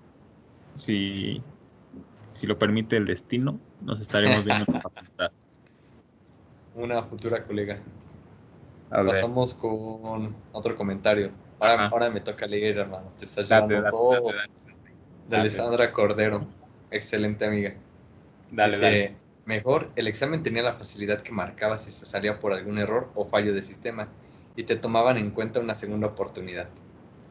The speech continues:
Speaker 2: En esto estamos haciendo el mismo caso de que, pues, si no queda en la primera, queda en la segunda. Y su
Speaker 1: Exacto.
Speaker 2: peor examen es el... El examen se salía cada dos minutos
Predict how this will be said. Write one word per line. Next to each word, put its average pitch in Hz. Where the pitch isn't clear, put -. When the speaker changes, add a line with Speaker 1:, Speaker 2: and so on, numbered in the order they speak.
Speaker 2:
En 107
esto 110
estamos 110
haciendo 107
el 107
mismo 110
caso 110
de 90
que, 92
pues, 104
si 107
no 110
queda 127
en 127
la 113
primera, 127
queda 107
en 98
la 90
segunda. 90
Y 165
su -
Speaker 1:
Exacto. 107
Speaker 2:
peor 110
examen 135
es 98
el... 92
El 113
examen 135
se -
salía 104
cada 104
dos 107
minutos 107